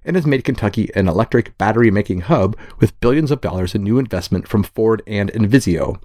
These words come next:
"He has also led with a deep sense of compassion, understanding that these have been a trying, difficult few years and that here in Kentucky we take care of each other and do right by our neighbors," Eldridge said.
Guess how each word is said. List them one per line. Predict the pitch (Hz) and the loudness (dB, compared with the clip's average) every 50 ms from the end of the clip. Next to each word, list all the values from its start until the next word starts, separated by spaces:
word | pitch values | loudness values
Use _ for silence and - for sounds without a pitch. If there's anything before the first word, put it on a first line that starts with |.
| - - _ | -18 -14 _
"He | - 165 | 0 2
has | 165 147 123 | 2 2 2
also | 170 190 196 - - 151 | 0 -2 -2 0 0 -2
led | 101 92 101 98 101 | 0 0 -2 -2 -2
with | 101 107 - | -2 -2 -2
a | 117 | -2
deep | 104 - 160 170 - | 0 2 0 0 0
sense | - - 131 123 - | 0 -2 -2 0 0
of | 110 - | -2 -2
compassion, | - 113 - 135 135 135 131 - - - 73 - - | -2 -2 0 0 2 2 2 0 -2 -6 -8 -8 -6
understanding | 135 156 151 131 - - 156 156 139 110 | -4 -4 -4 -4 -2 -2 0 0 0 0
that | 98 92 90 | -2 -2 -2
these | 117 120 123 - | 0 0 0 0
have | - 107 95 | -2 -6 -2
been | 87 104 | 0 0
a | 101 92 - - | 0 0 -2 -4
trying, | - 123 117 131 135 120 | -2 0 2 2 2 2
difficult | 104 135 - 131 - - 127 113 - | 0 -2 -4 -4 -2 -2 -2 -2 -2
few | - 127 120 | -2 -2 0
years | 113 135 151 110 92 90 90 90 - | 0 0 0 0 0 0 -2 -4 -2
and | - 110 | 0 0
that | 110 101 104 - | 0 0 -2 -2
here | 175 180 190 190 | 0 0 0 0
in | 175 | 0
Kentucky | - - - 104 92 - 95 98 92 - - | -2 -2 0 0 0 0 0 0 0 -2 0
we | 117 113 | -2 0
take | - - 104 - | 2 0 0 0
care | - - 143 156 156 | -2 -2 -2 0 0
of | 151 135 | 2 0
each | 120 - - | 0 0 0
other | 82 82 87 87 85 - | 0 0 2 0 0 -2
and | - 113 110 | -2 -2 0
do | 104 135 131 | 2 2 2
right | 110 113 104 90 - | 2 2 0 -2 -2
by | - 95 92 | -2 -2 0
our | 92 98 | 0 2
neighbors," | 98 117 120 107 90 82 80 - - | 4 4 4 2 2 -2 -6 -6 -2
Eldridge | 87 92 85 87 82 - - | -2 0 0 0 0 -2 -2
said. | - 85 85 90 92 107 | 0 2 2 2 0 -2